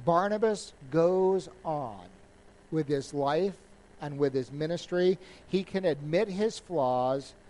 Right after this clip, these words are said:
and move ahead in ministry. And every one of us, there's gonna be times when we,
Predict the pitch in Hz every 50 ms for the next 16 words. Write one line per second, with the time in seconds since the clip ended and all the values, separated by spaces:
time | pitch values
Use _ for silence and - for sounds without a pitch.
0 | - - - 156 156 151 147 147 147 151 156 160 151 170 165 139 120 151 165 156
1 | 135 127 123 120 131 131 131 127 131 123 127 127 - - - 123 123 - - -
2 | - - - - - - - - - - - - - - - - - - - -
3 | - 170 165 165 - - 202 185 180 196 214 233 226 233 240 220 180 160 156 160
4 | - - 180 165 - - 190 196 208 190 220 - - 175 185 190 165 147 143 147
5 | 139 127 147 147 147 147 143 147 160 175 190 196 196 185 170 147